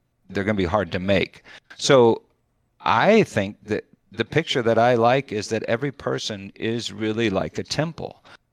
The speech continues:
And, you know, th-, there are these cool stories in Scripture that we have kind of, that we don't pay attention to. But if a person really is a temple, well, that means that in the very depths of my being,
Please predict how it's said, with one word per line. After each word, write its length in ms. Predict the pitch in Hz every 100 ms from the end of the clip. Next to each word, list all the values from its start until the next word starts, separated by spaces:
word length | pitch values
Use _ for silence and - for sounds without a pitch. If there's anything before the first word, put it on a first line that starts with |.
| _
And, 260 | 104 107 110
you 60 |
know, 220 | 113 117 110
th-, 220 | 113 107
there 160 | 117 113
are 80 |
these 260 | 113 117 104
cool 300 | - 147 143
stories 480 | - 113 113 123 101
in 100 | 98
Scripture 480 | - 104 101 - 101
that 200 | 98 -
we 160 | 107
have 220 | 98 92 -
kind 240 | 107 107
of, 240 | 95 - - _ _ _ _ _
that 100 | -
we 60 |
don't 200 | 110 110
pay 160 | - 104
attention 480 | 92 107 113 - 101
to. 400 | - 87 87 107 -
But 200 | 95 110
if 160 | 123
a 40 | -
person 480 | - 156 151 120 110
really 320 | 113 117 110
is 220 | 101 -
a 40 |
temple, 600 | 92 - 139 - 98 92 - - _ _ _ _ _
well, 160 | - 117
that 200 | 127 131
means 300 | 135 123 101
that 140 | 110
in 140 | 113
the 80 | 107
very 200 | 95 113
depths 440 | 98 107 110 - -
of 100 | 98
my 200 | 98 95
being, 640 | 85 107 120 95 92 -